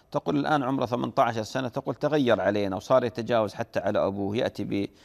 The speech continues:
بأشياء غريبة جدا. تقول هل هذا عقوبة، يعني أنا عملت شيء في حياتي؟ أخت الفاضلة، أولا لا يجوز لك أن تقولي مثل هذا الكلام، لأن وجود العقوق عند الأولاد لا يعني بالضرورة أن والله بسبب، بسبب ذنب أنت ارتكبتيه أو شيء، لا،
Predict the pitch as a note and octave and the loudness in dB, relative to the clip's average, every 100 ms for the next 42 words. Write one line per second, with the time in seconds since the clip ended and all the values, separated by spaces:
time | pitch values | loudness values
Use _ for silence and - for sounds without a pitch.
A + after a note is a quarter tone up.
0 | - - - - A#2+ F#2 G#2 G#2 F#2+ F#2+ | -20 -8 -6 -2 2 2 2 2 0 -2
1 | F#2 F#2 G2+ C#3 D3 C#3 E3 D#3 B2 G#2 | -4 -6 -4 -2 0 2 2 4 4 2
2 | A2+ - C#3 A#2+ A2 F2+ G2+ G#2 C3 A#2+ | -2 0 0 2 2 2 0 -2 -2 0
3 | G2+ A2 A#2+ A2+ - A2+ G#2 F#2+ G#2 G2+ | 0 0 -2 -2 -4 -4 -4 0 2 2
4 | - - - - - C#3+ D3+ D#3 D3+ - | -2 -20 -20 -18 -10 -6 0 0 0 0
5 | E3 D#3+ D#3 E3+ E3+ A#2 A2 G#2+ A2+ A2+ | 2 2 2 2 2 2 -2 -2 -4 -2
6 | G#2+ B2 B2+ D3 C#3 B2+ B2 A#2 A2 - | -2 -2 -2 -2 0 0 0 0 0 -2
7 | A2+ E2+ D2 _ _ _ - A2 A2+ A#2+ | 0 0 -4 _ _ _ -6 -4 -2 -2
8 | D3 C#3 A2+ G#2 - C#3+ - A2 A2+ G2+ | 0 0 0 -2 0 0 0 -4 -2 0
9 | A2+ B2 B2 C3 D#3+ C#3 B2+ A#2+ A2+ A#2+ | 2 2 2 0 0 0 -2 -4 -2 0
10 | C3 C3 C3+ - - - - A#2 A#2+ B2+ | 2 4 2 0 -14 -12 -8 -4 0 0
11 | A#2+ A#2 B2 B2+ A2+ C3 B2+ A2+ A2 C3 | 0 -2 -4 -4 -4 -2 0 -2 0 0
12 | A#2+ G2 A#2 A#2 - A2 A#2 G#2 B2 C2 | 0 -4 -4 -6 -6 -6 -6 -4 -4 -2
13 | F#2+ - A2+ E3 G2+ | -4 -4 0 2 2